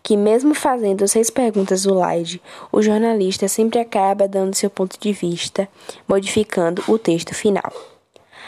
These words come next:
Apresentando o fato que o jornalista sempre tem que ouvir várias opiniões diante da situação para construir a matéria final.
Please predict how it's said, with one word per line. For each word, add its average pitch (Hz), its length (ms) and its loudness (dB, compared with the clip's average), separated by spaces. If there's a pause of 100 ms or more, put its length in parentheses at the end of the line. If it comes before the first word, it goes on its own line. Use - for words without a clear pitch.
(140)
Apresentando 214 760 0
o 269 40 2
fato 175 480 -2
que 190 120 0
o 196 60 6
jornalista 208 840 0 (300)
sempre 240 520 0
tem 240 180 2
que 247 120 2
ouvir 190 280 0
várias 208 380 0
opiniões 202 600 2
diante 185 360 2
da 196 120 2
situação 185 720 0 (340)
para 202 240 0
construir 214 720 0
a 208 80 -2
matéria 202 460 0
final. - 400 0